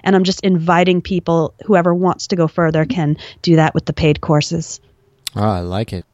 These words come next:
Speaker 2: We were talking earlier about entrepreneurs reaching a glass ceiling in their business, and then how do they scale up and in-,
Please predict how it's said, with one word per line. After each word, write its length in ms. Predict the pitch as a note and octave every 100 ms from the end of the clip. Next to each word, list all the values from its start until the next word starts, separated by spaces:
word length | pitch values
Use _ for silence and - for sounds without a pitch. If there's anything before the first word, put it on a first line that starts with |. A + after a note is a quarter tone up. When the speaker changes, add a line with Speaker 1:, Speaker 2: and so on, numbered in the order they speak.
| -
Speaker 2:
We 220 | D3+ D3+
were 100 | E3
talking 340 | D#3+ D#3 D#3 C3
earlier 720 | B2+ C3 B2 A#2 A#2 A2+ -
about 760 | A2+ G#2+ G#2+ G#2+ G#2 - - - _ _ _ _ _ _ _
entrepreneurs 640 | B2+ B2+ C3 C3+ A#2+ A#2 G2+
reaching 400 | A2+ A2 A#2 G#2+
a 100 | F#2+ _ -
glass 340 | G2+ F#2+ F#2+
ceiling 520 | - - G#2 G2 G2
in 160 | G2 F#2
their 120 | F#2
business, 760 | F2+ G2 F#2 F2+ F2+ F2+ - - - - _ -
and 160 | G#2
then 160 | G3+ G3
how 220 | G2+ A2+
do 120 | A2
they 340 | G#2 G2+ G2 -
scale 640 | - - - A#2 A2 G#2+ G2
up 300 | G2 - G#2+
and 120 | F#2+
in-, 160 | G2